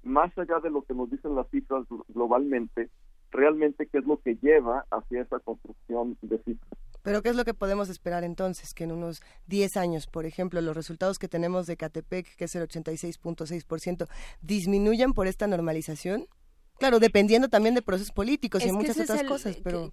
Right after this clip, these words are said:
Speaker 3: yo quería ir hacia por qué, por qué medimos percepción. ¿Cuál es, eh, el sentido de, de medir percepción, Juan? Porque justamente, eh, yo creo que, eh, tiene que ver con esto.
Speaker 1: Sí, porque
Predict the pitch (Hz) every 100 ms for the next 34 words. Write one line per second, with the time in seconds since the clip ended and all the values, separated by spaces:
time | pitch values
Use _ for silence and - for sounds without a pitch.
0 | - 196 196 240 285 285 269 277 269 -
1 | 254 247 - 214 202 247 254 202 240 233
2 | 285 285 269 269 - 240 208 196 - 220
3 | 202 170 143 - - - 220 240 247 -
4 | - 196 185 175 170 165 165 190 175 190
5 | 208 214 190 175 - - - - - 185
6 | 180 180 190 165 202 175 196 - 196 175
7 | 165 - 160 - 165 160 139 202 214 190
8 | - 185 175 - 160 156 143 - 170 175
9 | 175 160 151 165 147 - 180 180 175 170
10 | 156 160 165 170 - 139 - - - -
11 | - - - - - - - 180 165 156